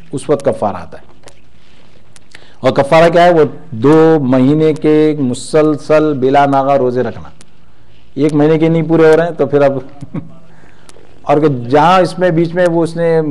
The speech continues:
रोज़ा मिस किया, फिर recount, इलेक्शन बन जाएगा यूएस का, recounting शुरू।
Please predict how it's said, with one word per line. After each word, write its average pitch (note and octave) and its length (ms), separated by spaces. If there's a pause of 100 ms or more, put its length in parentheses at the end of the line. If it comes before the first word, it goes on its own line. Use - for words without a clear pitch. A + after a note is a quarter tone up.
(180)
रोज़ा D3+ 260
मिस E3 220
किया, D3+ 300 (720)
फिर D#3 140 (320)
recount, C3+ 580 (1200)
इलेक्शन C3+ 380
बन C3+ 120
जाएगा A#2+ 200
यूएस G#2+ 300
का, - 140
recounting C3+ 460
शुरू। A#2+ 220